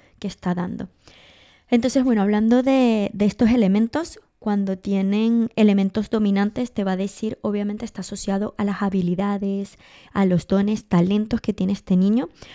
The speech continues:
Puede ser el tipo de energía con la que el alma está más sintonizada y más cómoda. Y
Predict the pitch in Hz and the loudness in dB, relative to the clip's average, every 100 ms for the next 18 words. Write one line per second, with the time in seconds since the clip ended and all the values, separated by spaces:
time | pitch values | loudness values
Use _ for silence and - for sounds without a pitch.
0 | - 208 208 214 214 214 214 220 226 220 | -4 0 2 0 0 -2 -2 -2 0 0
1 | 214 202 190 - 240 240 - 196 196 185 | 2 0 -2 -2 2 2 2 2 2 0
2 | 185 180 202 226 208 175 - 180 - 190 | 2 4 4 4 4 2 0 -6 0 0
3 | 196 226 - 233 208 208 196 190 185 - | 2 2 0 0 -2 2 2 2 0 -2
4 | 202 240 277 - - - 190 190 208 - | 0 0 -4 -10 -12 2 6 6 4 -2
5 | - 175 202 262 359 - _ - - - | -2 0 0 -2 -4 -10 _ -20 -20 -16
6 | - 294 | -4 -2